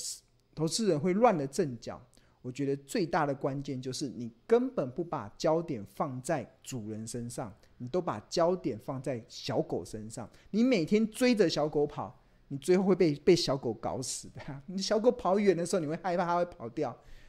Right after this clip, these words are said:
对啊，那不是很愚蠢嘛，对啊，每天追着小狗跑，对啊。那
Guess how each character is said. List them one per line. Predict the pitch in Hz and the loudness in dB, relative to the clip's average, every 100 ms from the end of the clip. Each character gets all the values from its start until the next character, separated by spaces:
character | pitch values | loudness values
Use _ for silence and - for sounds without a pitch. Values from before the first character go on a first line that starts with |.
| - | -14
对 | - | -4
啊， | 175 | -2
那 | 202 | 0
不 | 196 | 2
是 | 214 | 2
很 | 156 | 2
愚 | 147 170 | -2 -8
蠢 | - 139 | -6 -6
嘛， | 113 98 | -6 -8
对 | 147 | -6
啊， | |
每 | 160 151 | -2 2
天 | 190 226 | 2 2
追 | 233 220 | 2 2
着 | 185 | 2
小 | 160 165 | 2 0
狗 | 175 180 | 2 0
跑， | - 139 107 - _ _ - - | 0 -6 -6 -16 _ _ -20 -14
对 | 127 | -12
啊。 | 107 - - _ _ - | -12 -18 -20 _ _ -6
那 | 165 156 143 | -2 0 -2